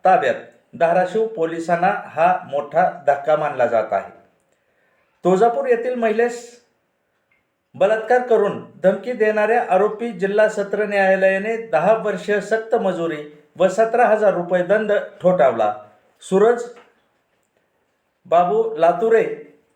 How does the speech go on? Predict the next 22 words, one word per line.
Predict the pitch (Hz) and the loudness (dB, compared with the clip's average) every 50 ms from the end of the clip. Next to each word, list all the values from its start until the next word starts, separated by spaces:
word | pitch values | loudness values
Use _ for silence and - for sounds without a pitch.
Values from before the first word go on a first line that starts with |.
| _ _ _ _ _ _ _ | _ _ _ _ _ _ _
उर्फ | - 170 220 220 220 233 | 0 2 2 4 2 0
पठाण | 208 170 185 180 180 180 202 214 196 175 175 - 156 | 0 2 0 0 2 2 0 0 0 -2 -8 -4 -2
असे | 165 170 170 202 202 220 220 214 - - - _ _ _ _ _ - | -2 -2 0 -2 -2 -2 -2 -4 -8 -16 -20 _ _ _ _ _ 0
सजा | - 190 180 202 233 | 0 2 4 4 2
झालेल्या | 233 208 202 185 180 180 180 180 196 214 - - | 2 4 2 2 2 0 0 0 0 0 2 0
आरोपीचे | 180 180 180 175 170 170 170 170 190 196 | 0 2 2 0 -4 -6 -6 -4 -4 -2
नाव | 196 196 185 175 151 | 0 2 2 2 2
आहे. | 139 123 113 - - - - - _ _ _ _ _ _ _ | 2 0 -2 -6 -10 -14 -16 -20 _ _ _ _ _ _ _
पोलीस | - 196 202 214 247 240 - | 0 2 2 2 0 0 0
निरीक्षक | 226 220 202 208 220 - - 233 233 233 | 0 0 0 0 -4 -2 -2 -4 -2 0
राकेश | 208 196 190 185 - 220 220 220 226 - - - _ _ _ _ _ _ _ _ _ _ _ _ _ _ _ _ - | 0 0 0 2 0 -2 -2 -2 -4 -8 -14 -20 _ _ _ _ _ _ _ _ _ _ _ _ _ _ _ _ 0
उर्फ | - 214 233 226 226 208 175 135 - | 2 2 2 2 2 0 0 0 -2
सुकुमार | - - 190 - 202 196 214 214 220 208 | -6 -8 -6 -6 -4 0 2 2 2 2
बनसोडे | 185 208 196 185 - 202 202 214 202 - - - - 165 | 0 -2 -4 -4 -4 -2 -2 0 0 -2 -4 -6 -4 0
यांनी | 170 180 185 196 214 | 0 0 0 0 -4
केला | 220 - 190 180 175 180 196 - - - - - _ _ _ | -4 -2 0 2 4 4 2 2 -2 -8 -14 -20 _ _ _
सूक्ष्म | - - - 247 247 247 - - 214 220 233 226 - - - - - - | -10 -2 0 0 0 0 -6 -8 -2 -2 -2 -2 -2 -4 -12 -14 -2 0
तपास, | 185 175 - 151 127 113 - - - - - _ _ _ _ _ _ - | 0 2 4 2 2 2 0 -6 -12 -20 -20 _ _ _ _ _ _ -14
यामुळे | 131 143 185 202 214 214 196 180 185 208 208 - - | -4 -2 0 0 0 -2 -2 -2 -2 -2 -4 -4 -2
लागली | 160 165 170 165 160 170 - - | 0 2 2 2 0 -4 -6 0
आरोपीला | - 170 165 165 160 160 156 156 151 170 190 | 2 2 2 2 0 -4 -6 -2 0 0 0
सजा. | - - 220 170 127 107 87 - - | 2 0 0 0 0 -2 -6 -8 -12